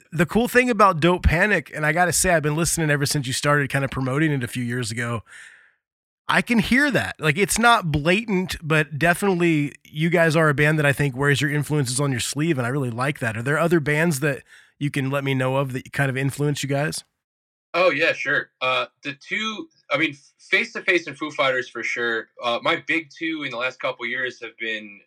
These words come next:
Speaker 2: uh, Bayside and, uh, Millencolin. Those
Speaker 1: Oh,
Speaker 2: have been,
Speaker 1: hell
Speaker 2: like,
Speaker 1: yeah.
Speaker 2: my, yeah, those have been my, my two big go-tos lately.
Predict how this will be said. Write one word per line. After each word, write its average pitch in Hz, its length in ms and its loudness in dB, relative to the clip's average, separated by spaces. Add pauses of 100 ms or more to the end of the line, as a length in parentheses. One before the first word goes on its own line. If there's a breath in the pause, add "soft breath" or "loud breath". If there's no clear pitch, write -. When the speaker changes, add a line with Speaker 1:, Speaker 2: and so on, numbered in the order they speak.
(120)
Speaker 2:
uh, 101 220 -2
Bayside 110 720 -2 (600)
and, 101 440 -6
uh, 95 140 0
Millencolin. 95 760 -4 (180)
Those 123 120 0
Speaker 1:
Oh, 165 40 2
Speaker 2:
have - 80 -2
been, - 80 0
Speaker 1:
hell 165 80 0
Speaker 2:
like, 135 120 0
Speaker 1:
yeah. 82 60 -8
Speaker 2:
my, - 100 -10 (580)
yeah, 107 180 0 (220)
those 117 200 0
have 135 40 -16
been 143 100 -8
my, 127 120 2
my 117 160 -2
two 123 180 -10
big 113 220 -2
go-tos 107 440 -8
lately. 90 460 -10